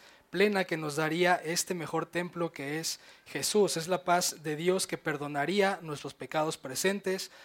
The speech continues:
pasados y futuros y nos haría de ciudadanos de su reino por el resto de la eternidad. Y ve cómo lo dice Apocalipsis veintiuno, y con esto termino.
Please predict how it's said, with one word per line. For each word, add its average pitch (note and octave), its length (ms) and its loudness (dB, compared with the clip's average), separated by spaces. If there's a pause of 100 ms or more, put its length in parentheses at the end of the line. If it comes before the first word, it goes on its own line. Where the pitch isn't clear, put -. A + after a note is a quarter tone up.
(140)
pasados F#3+ 600 4
y D#3+ 100 -8
futuros G3 560 4
y E3 60 -4
nos D#3+ 180 -2
haría E3+ 300 2
de E3 120 -2 (280)
ciudadanos F3 580 0
de F#3 60 -2
su F3+ 160 -2
reino E3 340 -2
por C#3 160 -6
el C#3 100 -8
resto E3 480 0 (460)
de D3 140 -4
la C#3+ 100 -4
eternidad. D3+ 460 0
Y C#3 80 -4
ve E3 120 -4
cómo F#3+ 220 -2
lo D#3+ 80 0
dice D#3 240 0
Apocalipsis D3 600 -6
veintiuno, D3 440 -2
y B2+ 40 -12
con C#3 140 -8
esto D3 200 -6
termino. D3+ 420 -8